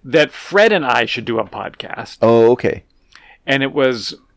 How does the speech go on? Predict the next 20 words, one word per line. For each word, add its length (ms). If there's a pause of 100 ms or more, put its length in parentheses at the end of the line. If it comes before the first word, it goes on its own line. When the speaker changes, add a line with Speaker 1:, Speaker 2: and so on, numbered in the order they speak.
(180)
Speaker 1:
Mike 580
who 180
suggested, 840
"Why 200
aren't 180
we 140
doing 400
podcasts?" 960
Speaker 2:
Yeah, 160
yeah. 220 (340)
Speaker 1:
And 180
then 120
it 40
was 160
me 280
being 280
kind 280
of 80
a 80
prick 640